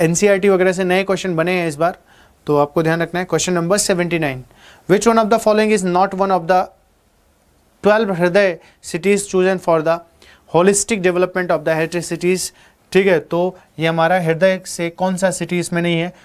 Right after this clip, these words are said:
आगरा को नहीं शामिल किया गया इसमें, गया, पुरी और वारंगल, इनको शामिल किया गया है, आगरा इसका पार्ट नहीं है। ठीक है, तो हृदय स्कीम में आगरा नहीं है, ध्यान रखना।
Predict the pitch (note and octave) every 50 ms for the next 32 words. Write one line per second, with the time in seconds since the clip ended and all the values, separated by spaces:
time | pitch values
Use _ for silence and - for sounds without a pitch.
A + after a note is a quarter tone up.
0 | - - - - D#3+ E3 F3 F3 G3 G3+ G3 G3 G3 F#3 F#3 F3 - F3 E3 E3
1 | E3 D3+ - E3 D#3 D#3 D#3+ D#3 - E3 D#3+ E3 E3 C#3 D3+ D3+ D#3+ E3 D#3 D#3
2 | - D#3 D3+ D#3+ E3 D#3+ D#3+ - _ _ _ _ _ - D3 D3 D3 D3 D3 D3
3 | D3 C#3+ C#3+ - - - - - _ - C#3+ D3 D#3 E3 F3 F3 E3+ D3 D3 D3+
4 | D#3+ E3+ D#3+ - E3+ E3+ F3 F3 E3+ - E3 D#3 D#3 D#3+ D#3+ E3+ - D#3+ D3 D#3
5 | D#3+ E3+ F3 D#3+ - - E3 D#3 - D#3 D3+ D3+ - D#3 E3 E3 D#3+ D3+ D#3 -
6 | _ _ _ _ _ _ - - G3 F#3+ F#3 - D#3+ C#3+ D3+ D#3+ D#3+ F#3+ F#3 -
7 | - - E3+ E3 E3+ E3+ D#3+ D#3 D3 D#3 D#3+ D#3 D#3 D#3 D#3 D#3+ F3+ _ _ _
8 | _ _ _ _ - D3 D3+ D3+ D3 - D#3+ E3 -